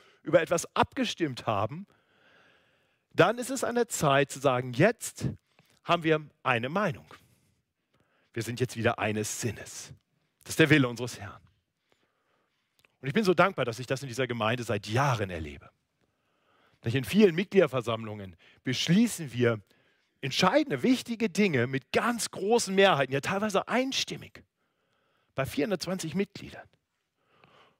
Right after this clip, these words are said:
Und immer wieder dürfen wir auch erleben, dass diejenigen, die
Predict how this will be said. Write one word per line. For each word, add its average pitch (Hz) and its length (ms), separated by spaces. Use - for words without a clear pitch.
Und 196 140
immer 247 180
wieder 220 240
dürfen 196 260
wir 190 120
auch 220 120
erleben, 170 300
dass 151 160
diejenigen, 196 560
die 147 180